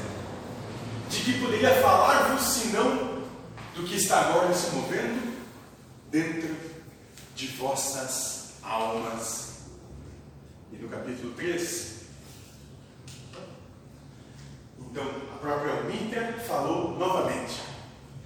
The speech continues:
e disse: "E o que nos dizes do matrimônio, mestre?" E ele respondeu dizendo: Então,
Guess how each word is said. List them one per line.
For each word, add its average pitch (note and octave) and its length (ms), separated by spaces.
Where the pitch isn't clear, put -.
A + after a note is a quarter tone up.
e - 80
disse: - 600
"E G#3 80
o A3 140
que D#4+ 260
nos - 240
dizes - 520
do G#3+ 120
matrimônio, G3 1000
mestre?" - 540
E - 80
ele - 320
respondeu - 440
dizendo: - 280
Então, D#3+ 340